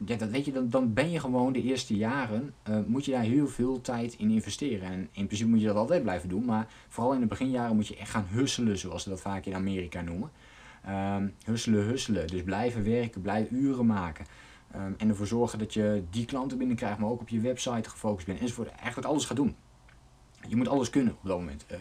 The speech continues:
dus je bent een soort van chameleon op, eh, op dat moment. Dat doe je vooral als je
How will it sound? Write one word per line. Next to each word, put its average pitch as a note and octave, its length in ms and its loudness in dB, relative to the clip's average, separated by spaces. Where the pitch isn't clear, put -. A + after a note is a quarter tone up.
dus A2 100 -4
je A2 60 -2
bent B2+ 120 2
een B2 60 -2
soort B2+ 140 0
van A2+ 140 -2
chameleon B2+ 640 4
op, F#2 220 -6
eh, E2+ 140 -6
op F2+ 100 -4
dat F2+ 140 0
moment. D#2 280 -8
Dat F3+ 160 6
doe F3 180 6
je B2 100 6
vooral A#2+ 420 -2
als B2 160 -2
je B2 280 0